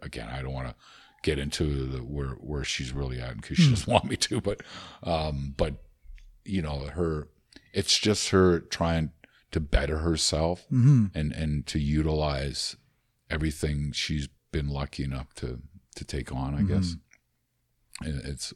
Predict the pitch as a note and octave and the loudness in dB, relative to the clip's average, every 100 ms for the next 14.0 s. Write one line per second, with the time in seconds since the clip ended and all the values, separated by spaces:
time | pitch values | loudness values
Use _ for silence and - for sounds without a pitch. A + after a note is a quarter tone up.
0 | - C2+ C2 C2+ - _ _ A2 F#2 G2 | -10 -8 -6 -8 -12 _ _ 0 4 4
1 | F2 - D#2+ F2+ E2+ E2 F2+ E2 - D#2 | 2 -2 0 4 6 6 4 4 4 4
2 | E2 C#2+ - D#2 D2 C2+ G#1 A#1+ - - | 4 2 0 0 0 -2 -4 -8 -8 -8
3 | - A#1 A1+ A1+ A1 A1 A1+ - - - | -8 -8 -8 -10 -10 -10 -12 -10 -10 -10
4 | A1+ A1+ A1+ - - F2 D2 C2 B1+ B1 | -12 -10 -10 -2 0 0 -4 -8 -10 -10
5 | - B1 A#1 - - A#1 A#1 A#2 - _ | -10 -10 -10 -10 -10 -10 -12 -14 -18 _
6 | - - - _ - F2+ F2+ G#2 - G2+ | -20 -20 -20 _ -4 -2 0 2 4 6
7 | E2+ D2+ D2 - - - B1+ A#1+ B1 B1 | 6 2 2 0 -2 -4 -4 -4 -4 -4
8 | - - - - D2 B1+ B1+ B2 G2+ - | -4 -4 -4 -4 -4 -6 -8 -10 -10 -14
9 | _ _ _ _ _ - - - D#2+ C#2+ | _ _ _ _ _ -12 -4 -2 0 0
10 | C2 C#2 C#2 C#2+ C#2 - _ _ _ _ | 0 2 0 -2 -6 -20 _ _ _ _
11 | - C2+ C2 C2 C2+ C2 C2 B1+ A#1 - | -4 -2 0 -2 -2 -2 -4 -4 -6 -10
12 | _ _ _ _ - C#2 C2 B1 C#2+ C2 | _ _ _ _ -8 -2 -2 0 0 2
13 | C#2 D2+ D2+ D#2 - - D2+ D2 C#2 B1 | 2 2 0 -4 -4 -2 0 2 0 -4